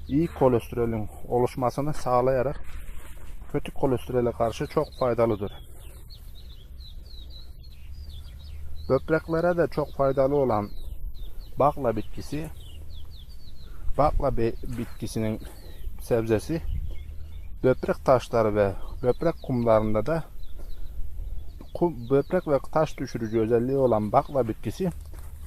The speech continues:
taş düşürücü özelliği vardır. İdrar söktürücü de özelliği olan bakla bitkisi bolca bulunan vit-, lifler ve vitaminler ka-, ile birlikte kabızlığa da çare olmaktadır.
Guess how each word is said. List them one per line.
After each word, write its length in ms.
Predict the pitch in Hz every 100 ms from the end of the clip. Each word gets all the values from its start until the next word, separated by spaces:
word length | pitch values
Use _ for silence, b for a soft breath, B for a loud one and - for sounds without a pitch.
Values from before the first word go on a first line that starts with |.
| -
taş 320 | 165 156 -
düşürücü 680 | 131 127 - 127 139 117 139
özelliği 440 | 151 135 135 139 135
vardır. 340 | 117 101 95 - - B B B B - -
İdrar 440 | 117 - 160 180
söktürücü 600 | - 151 - 131 123 110
de 160 | 113 110
özelliği 480 | 117 110 120 120 131
olan 360 | 113 107 107
bakla 360 | 123 - 127 110
bitkisi 500 | - - 110 143 165 - - - - - B B B B - -
bolca 520 | 147 175 156 143 117 113
bulunan 440 | 120 120 117 107 104
vit-, 320 | 113 - -
lifler 680 | 120 120 120 - 139 151 135
ve 160 | 113
vitaminler 600 | 110 120 113 117 117 139
ka-, 540 | - 127 107 110 120 -
ile 360 | 131 123 107
birlikte 420 | 110 101 - 147 160 - - - - - B B B -
kabızlığa 680 | 123 127 143 151 160 165 147
da 160 | 156 147
çare 380 | 143 139 135
olmaktadır. 720 | 139 123 113 107 - 101 104